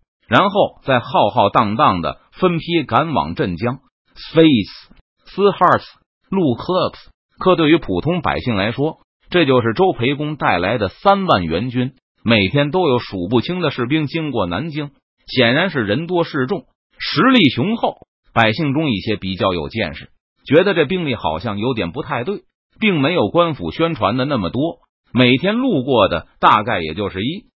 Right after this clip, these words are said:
两千到两三千士兵。虽然连着通过了四天，但这都加起来也还不够三万之数。不过他们也不会愚蠢到去和官府打听到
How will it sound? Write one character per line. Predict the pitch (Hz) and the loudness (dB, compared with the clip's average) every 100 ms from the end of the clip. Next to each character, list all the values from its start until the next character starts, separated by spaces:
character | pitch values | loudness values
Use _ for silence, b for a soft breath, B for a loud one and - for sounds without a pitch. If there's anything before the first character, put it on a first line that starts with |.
| _ - | _ 0
两 | 123 104 101 | 4 4 2
千 | - 160 165 | -2 -4 -2
到 | 131 90 | 0 0
两 | 73 55 - _ _ _ | -2 -10 -18 _ _ _
三 | - 170 151 | 2 2 2
千 | 143 139 | -4 -6
士 | 104 | -4
兵。 | 90 160 - _ _ _ | -2 -4 -6 _ _ _
虽 | 208 240 | 2 2
然 | 208 | 4
连 | 170 208 | 2 2
着 | 160 | -2
通 | 175 165 131 | -4 -6 -2
过 | 107 | 0
了 | 120 | -2
四 | - 147 98 | -4 -6 -4
天， | 143 214 _ _ _ | -6 -8 _ _ _
但 | - 170 | -2 0
这 | 180 147 | 0 0
都 | 160 | 0
加 | 151 170 | 2 2
起 | 135 78 | 2 -2
来 | 62 90 _ - | -8 -8 _ -4
也 | 107 95 | 0 2
还 | 131 180 | 2 0
不 | 147 170 | 0 -2
够 | 101 | -2
三 | - 190 202 | 2 2 2
万 | 196 123 82 | 2 0 -2
之 | 85 | -8
数。 | 76 85 - _ _ - | -10 -12 -16 _ _ -4
不 | 175 | 0
过 | 202 160 | 2 4
他 | 175 | 4
们 | 190 123 | 4 0
也 | 90 | -2
不 | 80 160 | -2 -2
会 | 151 98 | -2 -2
愚 | 104 185 | -2 -4
蠢 | - 71 82 | -6 -4 0
到 | 139 - _ | 0 0 _
去 | - 117 | -2 -2
和 | 95 107 | 2 2
官 | 156 147 135 | 4 2 0
府 | 87 95 | -6 -4
打 | 92 73 | -2 -4
听 | 151 175 | -6 -6
到 | 190 | 0